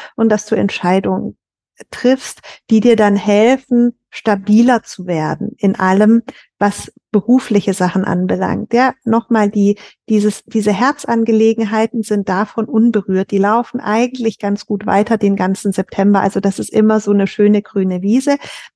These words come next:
Diese Brücken, das hat eher was mit Geld, mit Materie, mit Job zu tun. Und dann im Oktober kommt alles positiv zusammen. Das heißt, der Oktober ist von der Energie sehr kraftvoll, sehr dicht. Wir,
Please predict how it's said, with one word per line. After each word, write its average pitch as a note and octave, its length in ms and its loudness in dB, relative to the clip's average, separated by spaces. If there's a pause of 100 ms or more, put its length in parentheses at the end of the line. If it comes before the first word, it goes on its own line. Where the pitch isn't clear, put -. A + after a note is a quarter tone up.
(120)
Diese G#3+ 300 4
Brücken, D#4 800 -2 (220)
das - 220 -4
hat A#3 180 -2
eher A#3+ 220 2
was G#3+ 240 -6
mit G3 220 -6
Geld, B3+ 480 2
mit G3 180 -2
Materie, A3+ 680 2
mit F#3 200 -4
Job F#3+ 260 -4
zu - 140 -8
tun. G#3 460 -6 (400)
Und A#3+ 220 4
dann C#4+ 300 2
im B3 180 2
Oktober C4+ 480 -2
kommt A3 360 -4
alles B3 380 0
positiv A3+ 800 -2
zusammen. G3 600 0 (520)
Das - 260 -4
heißt, C4+ 320 0
der - 120 -2
Oktober D4 680 0
ist - 140 -6
von A3 240 -2
der G#3+ 140 0
Energie G#3+ 580 2
sehr G3+ 240 -2
kraftvoll, - 760 -4
sehr G3+ 180 0
dicht. - 440 -2
Wir, G#3+ 120 0